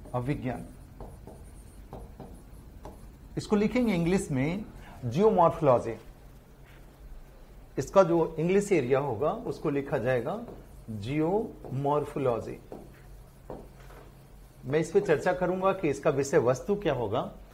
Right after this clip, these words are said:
पहले unit तो याद हो जाए। तो physical geography का पहला जो एरिया होगा, it is geomorphology, और दूसरा एरिया होगा, उसको बोलेंगे हम,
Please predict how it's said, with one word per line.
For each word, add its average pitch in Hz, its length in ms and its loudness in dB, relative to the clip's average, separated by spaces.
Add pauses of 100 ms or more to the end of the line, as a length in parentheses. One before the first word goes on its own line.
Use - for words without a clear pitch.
(140)
पहले 151 180 2
unit 156 420 2
तो 151 80 0
याद 120 240 4
हो 107 120 -4
जाए। 147 240 -4 (680)
तो 147 360 2
physical 202 400 2
geography 180 420 4
का 185 120 4
पहला 143 300 2
जो 131 120 0
एरिया 120 240 4
होगा, 131 380 0 (240)
it 127 100 -2
is 185 160 -2 (840)
geomorphology, 131 840 0 (920)
और 151 480 6 (100)
दूसरा 220 420 4
एरिया 143 380 4
होगा, 123 500 2 (1400)
उसको 170 260 0
बोलेंगे 165 380 2
हम, 151 440 -2